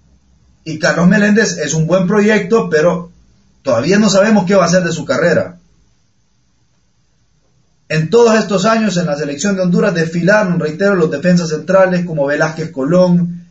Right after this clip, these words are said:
como Johnny Leverón, como Jonathan Paz, eh, s-, varios. Se clasificó a Juegos Olímpicos, Johnny Palacios se clasificó a Juegos Olímpicos,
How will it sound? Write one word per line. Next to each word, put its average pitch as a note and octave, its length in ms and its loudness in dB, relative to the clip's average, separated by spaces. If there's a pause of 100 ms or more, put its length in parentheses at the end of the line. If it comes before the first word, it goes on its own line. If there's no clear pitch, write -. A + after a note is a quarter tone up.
como D#3 260 -4
Johnny F3 220 0
Leverón, D#3+ 640 2
como C#3 200 -6
Jonathan E3 460 -6
Paz, F3+ 560 0 (380)
eh, C3+ 680 -4 (1160)
s-, - 260 -10
varios. D#3+ 920 -2
Se F3+ 120 -2
clasificó F3 540 0
a F#3 140 4
Juegos F3+ 340 2
Olímpicos, F3+ 640 0
Johnny G#3+ 200 2
Palacios C#3+ 760 -2 (320)
se F3+ 200 -4
clasificó F3 440 2
a F#3+ 60 2
Juegos F#3+ 280 2
Olímpicos, F#3 920 -2